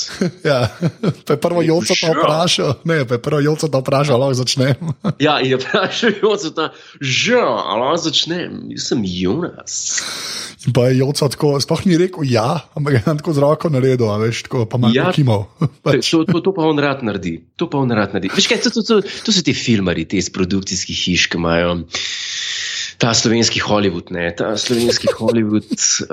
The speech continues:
Speaker 2: je tak, kot je, ne. Pa, pa snemajo se fake taksije, pa ne vem kva.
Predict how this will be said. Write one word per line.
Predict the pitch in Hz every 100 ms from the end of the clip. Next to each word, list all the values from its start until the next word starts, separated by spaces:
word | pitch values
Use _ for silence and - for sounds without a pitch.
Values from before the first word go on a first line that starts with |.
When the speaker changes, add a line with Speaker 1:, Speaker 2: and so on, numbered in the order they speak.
| 78 80 82 90
Speaker 2:
je | 95 95
tak, | - 95 95 -
kot | - 92
je, | - 92 85
ne. | 87 95
Pa, | 90
pa | 95 98
snemajo | - 98 90 87
se | 87 98
fake | - - 92 -
taksije, | 92 95 - - 87
pa | 85 87 85
ne | 82
vem | 85
kva. | 82 -